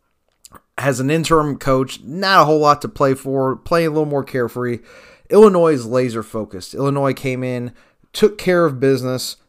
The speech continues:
This game was another one that was never really in doubt. That cashed for us. Uh, also at three thirty, we had another game that, that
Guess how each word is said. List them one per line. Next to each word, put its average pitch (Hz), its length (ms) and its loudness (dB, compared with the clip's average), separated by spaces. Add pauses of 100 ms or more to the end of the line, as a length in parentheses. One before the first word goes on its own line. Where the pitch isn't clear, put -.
(100)
This 143 200 -2
game 131 280 0
was 120 160 -4
another 127 280 -2
one 120 160 -4
that 113 140 -6
was 104 140 -12
never 120 260 -4
really 117 220 -2
in 110 100 -4
doubt. 113 300 -2 (300)
That 120 280 -2
cashed 110 460 -6
for 117 340 -4
us. - 300 -8 (400)
Uh, 113 480 -2
also 254 460 6
at 135 120 2
three 131 220 -4
thirty, 127 380 -4 (520)
we 202 180 2
had 226 240 4
another 156 380 0
game 120 420 -2
that, 110 320 -6
that 127 420 -2